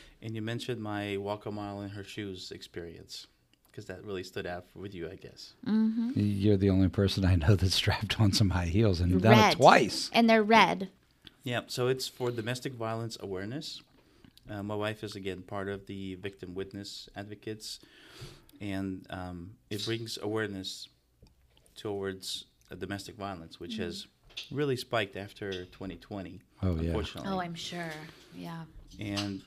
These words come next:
Speaker 1: the D A does it. The, both sheriffs actually were in the last one.
Speaker 2: Oh, very cool. Good.
Speaker 1: Yeah. So,
Speaker 2: That's great.
Speaker 1: yeah, domestic violence is pretty, pretty violent and, um,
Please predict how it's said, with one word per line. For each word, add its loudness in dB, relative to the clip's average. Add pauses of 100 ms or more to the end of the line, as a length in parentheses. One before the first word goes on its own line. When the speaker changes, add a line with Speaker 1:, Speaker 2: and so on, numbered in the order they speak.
(160)
Speaker 1:
the -8
D -4
A 0
does -2
it. -2 (220)
The, -2 (140)
both -2
sheriffs -6
actually -6 (920)
were -4
in -6
the -6
last -8
one. -14 (140)
Speaker 2:
Oh, 0
very -2
cool. -8 (480)
Good. -4 (120)
Speaker 1:
Yeah. -6 (280)
So, -2
Speaker 2:
That's -6
great. -8 (560)
Speaker 1:
yeah, -4
domestic -8
violence -6
is -8 (1400)
pretty, -6
pretty -6
violent -8
and, -8
um, -12